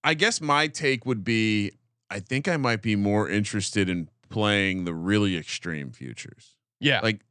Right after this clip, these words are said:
Speaker 1: the win total slider isn't gonna give me enough juice, because the reason I take ten to one in the division is because
Speaker 2: So
Speaker 1: it
Speaker 2: under, under three and a half, if you talk about Rams complete disaster, under three and a half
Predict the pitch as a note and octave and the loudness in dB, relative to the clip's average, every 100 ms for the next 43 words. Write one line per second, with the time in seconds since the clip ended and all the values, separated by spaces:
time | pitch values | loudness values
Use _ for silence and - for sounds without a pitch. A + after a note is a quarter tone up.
0 | _ A#2+ A#2 C3 D3 D#3+ D#3 C#3 C3 A#2+ | _ -6 2 4 4 2 2 4 4 4
1 | A2 G2+ - - B2 A#2 A#2 G2+ F#2 A2 | 2 -2 -6 0 4 4 4 0 0 0
2 | G#2+ G2 G2 E2+ F#2 F2+ E2 D#2+ D#2 _ | 0 0 -2 -2 -2 -2 -4 -4 -8 _
3 | - D#2+ A#1+ - - - _ _ _ _ | -10 -10 -10 -10 -12 -14 _ _ _ _
4 | _ _ B2+ A#2 D3+ C3 A2 G#2+ C3 C#3+ | _ _ -2 4 4 4 -2 0 4 6
5 | F3 E3 D#3 C#3+ C#3 C3+ A2+ - C#3 C3+ | 6 4 2 2 0 -2 -2 -4 0 2
6 | B2 A#2 B2 A#2 G#2+ G2+ F#2+ A2 A2+ G2+ | 2 4 4 2 0 0 2 2 2 0
7 | F2 F2 - F2+ - G2 - F2+ F2 D#2+ | -2 -6 -6 -8 -6 -4 0 0 2 4
8 | G#3+ A3+ C4 C#4 - F3+ A#3+ D4+ A#3 A3+ | 4 4 2 0 2 2 2 2 0 2
9 | A3+ G3 F3 F#3+ D#3+ C#3+ C#3+ E3 D#3+ D#3 | 2 4 2 0 -2 -6 -4 0 0 0
10 | C#3 C3+ B2 - _ _ _ _ - D3+ | 0 2 0 -6 _ _ _ _ -2 2
11 | D#3 C#3+ - B2+ D3 C3+ A#2+ A#2+ B2+ B2+ | 2 0 -4 -2 0 0 0 2 2 0
12 | A#2 - E3+ G#3+ F3+ F3 D#3 C3+ A2+ B2+ | -4 -2 2 2 2 0 0 0 0 0
13 | A2+ G2+ - | 0 -4 -10